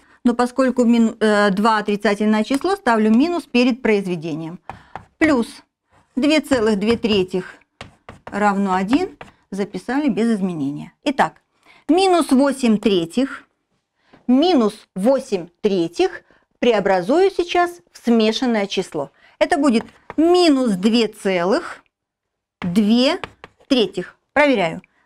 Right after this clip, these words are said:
Дважды три шесть, шесть плюс два восемь, восемь третьих. Все правильно. Плюс две целых две третьих равно один.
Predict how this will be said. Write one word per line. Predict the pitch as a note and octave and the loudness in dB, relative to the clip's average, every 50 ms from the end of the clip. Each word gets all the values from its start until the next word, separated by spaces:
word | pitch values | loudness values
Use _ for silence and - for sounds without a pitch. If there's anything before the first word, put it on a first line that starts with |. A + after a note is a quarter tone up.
| _ - | _ -2
Дважды | G3 A3 B3+ A#3+ A#3 A3+ G3 G#3 | 0 0 2 2 0 0 0 -2
три | G3+ G3+ F3+ E3+ E3+ | -2 -2 -4 -6 -6
шесть, | E3 - - A#3+ C4 F4+ F4+ - _ _ _ | -6 -4 -2 0 0 0 -2 -4 _ _ _
шесть | - - - A#3+ G#3+ G#3 - | -8 -4 -2 -2 -2 -2 -4
плюс | - G3 G3 F3+ | -4 -4 -2 -2
два | F3+ G3+ C#4 - | 0 0 0 0
восемь, | A#3+ F3+ F3+ F3 - - F3 - _ _ - | 0 -2 -4 -4 -6 -8 -10 -10 _ _ -10
восемь | F3+ F3 G3+ A3+ B3+ C4 C4 - F4 F4 F4 - - - | -4 0 2 2 2 0 -2 -6 -6 -6 -8 -10 -14 -8
третьих. | - F3+ F3 E3 E3 - - D#3+ - - _ _ _ | -4 -4 -4 -4 -4 -8 -14 -16 -16 -20 _ _ _
Все | - - - F4 | -6 -4 -4 -2
правильно. | - - A3 F3 E3+ E3+ E3+ F3 F3 - - _ - - - _ _ _ _ _ | -2 -2 -4 -4 -4 -6 -8 -10 -12 -14 -18 _ -20 -20 -20 _ _ _ _ _
Плюс | F4+ F4 F4 D4+ A#3 | -2 -2 0 0 0
две | G#3 G#3+ A3 | 0 -2 -2
целых | G#3 G#3+ - G3+ F#3+ F3+ F3+ F3 E3 | -2 -4 -4 -4 -2 -2 -4 -4 -6
две | - E3+ F3 E3+ | -6 -6 -6 -6
третьих | - F#3 F3 F3 E3+ F3+ - - E4 F4+ - - - - - - | -6 -6 -6 -6 -6 -8 -8 -8 -8 -8 -8 -10 -14 -20 -16 -12
равно | - F#3 F#3 F3+ F3 F#3 F#3 G3+ A#3 C#4 D4 D4 - - _ _ _ _ - | -8 -6 -6 -6 -4 -4 -4 -2 0 0 -2 -2 -6 -18 _ _ _ _ -2
один. | G#3 A3 F#3 D#3 - - - - | -2 -2 -2 -2 -4 -8 -8 -8